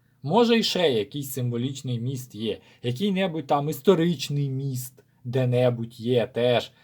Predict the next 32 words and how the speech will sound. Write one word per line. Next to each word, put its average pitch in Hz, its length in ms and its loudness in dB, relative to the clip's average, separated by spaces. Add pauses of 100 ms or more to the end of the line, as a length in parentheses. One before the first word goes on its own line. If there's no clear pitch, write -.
(120)
цінний, 139 580 -2
скажімо, 113 580 -6
важливий 107 720 -4
там 95 260 -8
і 92 40 -16
так 95 220 -12
далі. 92 380 -8 (300)
Ну, 123 140 -2
наприклад. 117 640 -6 (1500)
Ну, 113 100 -14
тому 127 180 -8
що - 140 -6
воно 147 240 -4
йде 151 360 -6
дійсно 104 360 -14
як 87 120 -14
руйнування 117 440 -6
якогось 127 320 -6
мосту. 85 440 -18 (1040)
Ну, 294 160 -2
в 143 180 -4
кінці 180 360 -2
не 156 120 -2
Хагалас 233 560 4
випав, 180 460 0
все 135 180 -8
на 131 140 -4
все 123 240 -2
Евас 117 180 -4
перевернутий, 185 640 -4
тобто 139 300 -4
не-, 139 180 -8